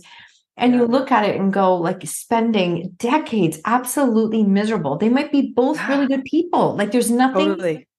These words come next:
Speaker 1: I think this is a big piece of it, is, is that we think when we choose ourselves, we
Speaker 2: Yeah.
Speaker 1: are saying there's something wrong with that person. But we're not
Speaker 2: Yeah.
Speaker 1: saying that.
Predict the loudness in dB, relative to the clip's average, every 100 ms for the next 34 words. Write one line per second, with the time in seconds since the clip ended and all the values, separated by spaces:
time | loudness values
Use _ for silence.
0 | _ _ _ _ _ -4 -4 -2 -4 -2
1 | -6 -4 -4 -2 -4 -2 -4 -4 -4 -6
2 | -4 -2 -2 2 0 0 -4 -2 2 0
3 | 0 -2 -2 -4 -4 -4 -2 -2 -4 -4
4 | -6 -2 -2 -2 -2 -2 -2 -2 0 -2
5 | -6 -10 -18 -20 _ _ -2 0 2 0
6 | 0 0 0 0 -2 -6 -8 -2 0 0
7 | -2 -2 0 0 0 -4 -4 -6 -6 -6
8 | -10 -14 -20 _ _ _ 0 2 2 2
9 | 2 2 2 0